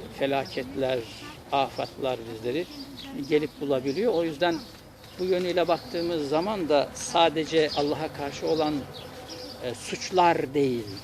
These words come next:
kullara karşı, insanlığa karşı, doğaya karşı, hayvanlara, bitkilere karşı, efendim, yaşadığımız havaya, suya karşı, denize karşı, göle karşı da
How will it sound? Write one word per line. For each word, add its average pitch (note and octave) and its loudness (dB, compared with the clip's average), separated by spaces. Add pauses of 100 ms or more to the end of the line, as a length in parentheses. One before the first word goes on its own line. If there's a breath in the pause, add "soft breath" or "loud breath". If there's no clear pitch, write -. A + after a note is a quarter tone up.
(440)
kullara F3+ 4
karşı, C#3 -2
insanlığa D#3+ 2
karşı, C#3+ -2
doğaya C#3+ 4
karşı, D3+ -4 (600)
hayvanlara, D#3+ 2
bitkilere D#3 0
karşı, D#3 -2 (680)
efendim, D#3 0 (120)
yaşadığımız E3 2
havaya, D#3+ 6
suya E3+ 2
karşı, D#3 -4
denize C#3+ 2
karşı, E3 -4
göle D3 2
karşı C#3+ -8
da C3+ 0